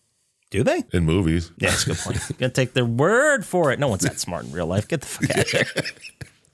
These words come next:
Speaker 1: Uh, so, again, their fight, like, she keeps telling him she doesn't know shit about it.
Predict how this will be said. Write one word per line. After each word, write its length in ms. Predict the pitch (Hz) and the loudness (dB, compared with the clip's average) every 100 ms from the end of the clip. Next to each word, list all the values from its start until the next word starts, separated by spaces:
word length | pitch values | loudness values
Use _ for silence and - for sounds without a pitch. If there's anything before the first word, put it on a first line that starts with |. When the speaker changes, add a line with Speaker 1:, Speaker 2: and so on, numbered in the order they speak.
| _ _ _ | _ _ _
Speaker 1:
Uh, 400 | 135 143 143 139 | 2 4 4 2
so, 600 | - - 180 165 165 82 - 80 - - | 0 2 4 4 0 -4 -4 -4 -4 -2
again, 320 | 143 143 151 | 2 4 4
their 120 | 147 131 | 4 4
fight, 420 | - 156 147 147 | 4 4 4 2
like, 260 | 135 120 - _ _ _ _ | 2 2 -2 _ _ _ _
she 260 | - 180 175 | 0 2 2
keeps 240 | 160 139 | 2 4
telling 360 | 147 135 131 127 | 4 4 4 2
him 40 | |
she 140 | 120 131 | 2 2
doesn't 120 | 113 | 2
know 60 | 107 | 2
shit 260 | - 139 | 2 2
about 280 | 127 135 131 | 4 4 4
it. 180 | 135 - | 2 0